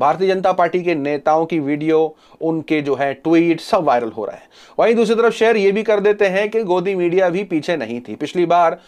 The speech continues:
जो पत्रकार थे वो भी ट्वीट करते थे बढ़ते पेट्रोल के दामों पर, गैस के दामों पर, जब भी मार होती थी वो बात करते थे, ट्वीट करते थे।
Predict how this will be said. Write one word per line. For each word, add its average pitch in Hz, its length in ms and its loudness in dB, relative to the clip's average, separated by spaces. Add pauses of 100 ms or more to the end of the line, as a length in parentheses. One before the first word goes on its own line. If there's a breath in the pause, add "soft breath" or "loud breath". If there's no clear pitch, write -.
(220 soft breath)
जो 160 80 2
पत्रकार 160 720 0
थे 170 200 -2
वो 165 260 2
भी 208 160 0
ट्वीट 208 280 -2
करते 190 280 0
थे 208 140 2
बढ़ते 160 340 0
पेट्रोल 151 420 -2
के 175 140 -6
दामों 127 340 -4
पर, 143 280 0
गैस 131 280 0
के 143 160 -4
दामों 120 320 -4
पर, 156 240 -2
जब 156 280 -2
भी 175 260 -4 (480 soft breath)
मार 165 220 2
होती 165 360 -2
थी 180 420 -4
वो 135 240 0
बात 156 260 0
करते 139 360 -4
थे, 160 240 -2
ट्वीट 165 320 -2
करते 117 320 -4
थे। - 140 -16